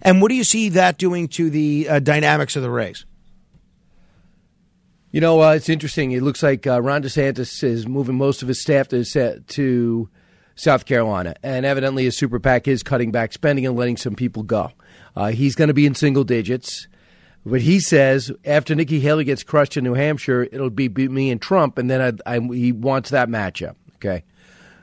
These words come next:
Speaker 2: so for Nikki Haley, uh, you know, you saw that a couple, the American Research Group say that she was in a dead heat at forty forty,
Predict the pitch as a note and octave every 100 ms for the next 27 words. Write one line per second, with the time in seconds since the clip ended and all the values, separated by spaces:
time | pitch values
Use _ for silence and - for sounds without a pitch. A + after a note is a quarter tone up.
0 | - - D3 C#3 C3+ - D3+ C#3+ D#3+ -
1 | D3 D3+ F#3+ C#3+ A#2 G#2+ - C3 A#2+ B2
2 | C3 B2 A#2+ E3+ E3 C#3+ B2 A#2+ C3+ B2
3 | A#2+ B2 A#2 C3+ C3+ A#2+ C3+ C3 D3 -
4 | C3 B2+ - C3 G#2+ - C3 A#2+ A2+ F2+
5 | B2+ A#2 C3+ B2+ - C#3 B2 G#2 D3 D#3
6 | B2+ G2+